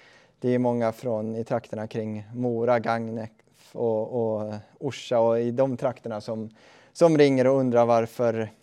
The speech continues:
ja, men varför, eh, går det en gräns här och varför har ni dragit den som ni har dragit?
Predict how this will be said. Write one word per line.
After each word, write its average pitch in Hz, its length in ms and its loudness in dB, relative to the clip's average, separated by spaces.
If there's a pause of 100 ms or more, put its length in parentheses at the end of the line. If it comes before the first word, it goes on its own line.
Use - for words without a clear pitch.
(240)
ja, 127 100 0
men 123 180 0
varför, 120 500 2
eh, 107 320 -4
går 120 260 0
det 120 60 2
en 117 100 -2
gräns 117 340 -2
här 123 260 2
och 110 260 -4
varför 113 280 -2
har 110 80 -4
ni 110 100 -6
dragit 110 340 0
den 107 140 -8
som 110 160 -12
ni 107 60 -6
har 107 80 -2
dragit? 110 600 -6